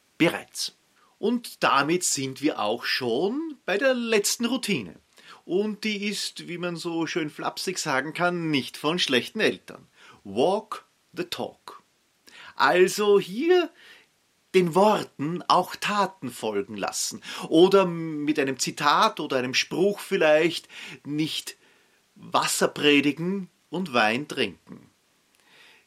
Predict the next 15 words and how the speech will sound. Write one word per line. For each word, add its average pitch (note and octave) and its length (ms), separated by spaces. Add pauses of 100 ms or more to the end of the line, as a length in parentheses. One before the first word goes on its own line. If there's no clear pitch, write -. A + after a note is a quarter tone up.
(280)
Mitarbeiterinnen F#3 1400
und F3 60
Mitarbeiter G#3 460
sind G3+ 200
hier G3+ 140
sehr G3 240
hellhörig. E3 840 (320)
Was E3+ 380
wird G3+ 280
gesagt? D#3 760 (340)
Was - 280
steht A#2+ 340
in G#2+ 160
der G#2+ 80
Unternehmensbroschüre? A#2+ 1500